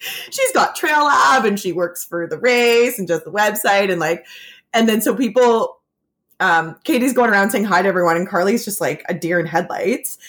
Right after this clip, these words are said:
And I'm waiting for the, the loo, and Katie just knows everyone, or everyone knows Katie. And then Carly goes, "Do people call Sam the dragon?"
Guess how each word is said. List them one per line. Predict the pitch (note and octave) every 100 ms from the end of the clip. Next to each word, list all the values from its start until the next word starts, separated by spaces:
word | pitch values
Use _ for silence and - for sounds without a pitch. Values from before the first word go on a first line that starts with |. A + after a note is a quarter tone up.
| - -
And | G3+ G#3
I'm | G#3 G#3 G3+ F#3
waiting | F#3+ G#3 G#3+
for | G3+
the, | E3 D#3+ D#3+ D#3+ - -
the | F3
loo, | D#3+ G3 D#3 D#3+ F#3+ - -
and | F#3 E3 D#3 E3 -
Katie | A#3+ D#3+ D#3+
just | D#3 E3
knows | D#3 -
everyone, | D3+ D3+ D3 C#3+
or | C#3
everyone | E3+ D#3
knows | D3 C#3+
Katie. | - D#3+ D3+ D3+
And | D3+
then | D3 D3 _ _ _ _ _
Carly | - F#3+ F3+
goes, | E3+ D#3+ E3 - _ _ _ _ _
"Do | - A3+
people | - A3 F#4+
call | G4 - -
Sam | - E3+ D#3 G#3
the | B3
dragon?" | A#3+ - - A#3 C#4